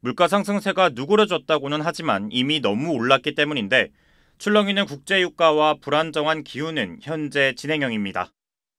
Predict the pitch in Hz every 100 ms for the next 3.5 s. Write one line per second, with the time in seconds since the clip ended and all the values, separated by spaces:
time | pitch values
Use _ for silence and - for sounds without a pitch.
0 | _ _ _ 147 165 165 165 185 190 151
1 | 147 147 202 196 185 151 160 165 127 147
2 | 175 175 240 220 240 214 208 180 160 214
3 | 202 160 120 160 107